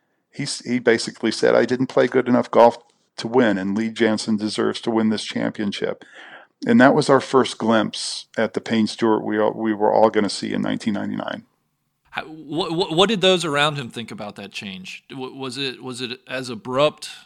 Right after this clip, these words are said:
Speaker 2: to them as, as it maybe was to the wider golf, uh, audience, or ha-, ha-, was this something that, that folks around him, you know, could see coming?
Speaker 1: It seems, it seemed abrupt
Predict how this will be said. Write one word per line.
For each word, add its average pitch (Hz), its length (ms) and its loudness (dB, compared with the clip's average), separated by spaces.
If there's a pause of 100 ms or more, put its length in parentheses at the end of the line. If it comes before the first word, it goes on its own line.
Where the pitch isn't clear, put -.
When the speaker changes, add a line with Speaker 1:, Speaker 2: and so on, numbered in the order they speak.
(520)
Speaker 2:
to 127 100 -10
them 139 340 -4
as, 123 340 -6
as 117 260 -10
it 113 200 -12
maybe 120 220 -10
was 113 340 -6
to - 120 -14
the 107 100 -10
wider 104 560 -6 (220)
golf, 110 540 -8 (460)
uh, 101 420 -12
audience, 170 680 -8
or 117 480 -8
ha-, 117 180 -18
ha-, 123 220 -18
was 117 220 -14
this 135 160 -10
something 123 480 -12
that, 104 300 -8
that 107 200 -14
folks 110 300 -12
around 107 360 -10
him, 104 340 -12 (500)
you - 280 -16
know, 110 120 -10
could - 200 -14
see 113 200 -10
coming? 95 360 -14
Speaker 1:
It 170 120 6
seems, 233 480 6
it 151 220 6
seemed 220 420 8
abrupt 113 580 2